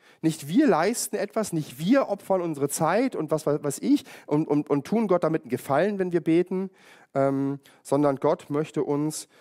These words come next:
im und durch das Gebet beschenken. Jesus bringt, ähm, die damal-, für die damalige Zeit eine völlig neue Perspektive auf das Gebet ein.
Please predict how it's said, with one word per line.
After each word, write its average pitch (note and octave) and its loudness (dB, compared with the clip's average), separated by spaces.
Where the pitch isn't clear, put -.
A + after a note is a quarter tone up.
im F3+ 2
und B2 -6
durch D#3 0
das D3 -2
Gebet C3+ -4
beschenken. G#2 -4
Jesus F#3+ 2
bringt, F3 0
ähm, C#3 0
die C3+ -8
damal-, D#3+ 0
für D3+ -6
die C#3+ -4
damalige F#3+ 0
Zeit F3 -2
eine C#3+ -4
völlig A#3 -2
neue F3+ 0
Perspektive E3+ -4
auf E3 0
das - -10
Gebet A#2+ -6
ein. F#2+ -16